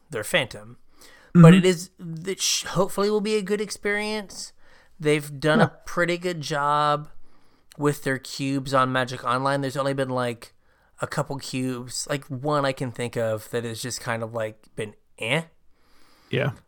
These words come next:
Speaker 1: And, but all the other ones have been really good, so this should be a good experience.
Speaker 2: Good.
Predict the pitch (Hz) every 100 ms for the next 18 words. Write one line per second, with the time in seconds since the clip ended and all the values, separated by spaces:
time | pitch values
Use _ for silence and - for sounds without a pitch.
0 | _ 131 127 120 117 117 123 123 127 131
1 | 123 123 113 110 117 113 117 113 107 107
2 | 120 127 - 117 120 - 120 117 113 120
3 | 107 - 113 107 107 110 - - - -
4 | - - - - - 247